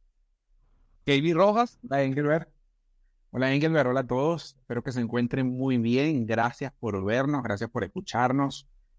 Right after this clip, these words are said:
Speaker 2: Estamos aquí para darles un nuevo episodio de este podcast Tiempo de Liderazgo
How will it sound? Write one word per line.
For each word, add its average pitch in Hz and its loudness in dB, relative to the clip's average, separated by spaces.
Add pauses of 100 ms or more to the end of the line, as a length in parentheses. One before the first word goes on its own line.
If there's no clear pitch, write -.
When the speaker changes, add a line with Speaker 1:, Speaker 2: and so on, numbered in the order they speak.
Speaker 2:
Estamos 117 0
aquí 117 -2
para 113 2 (600)
darles 127 2
un 143 0
nuevo 139 2
episodio 139 -2
de 117 0
este 117 -6
podcast 127 -4
Tiempo 117 -2
de 117 2
Liderazgo 113 -2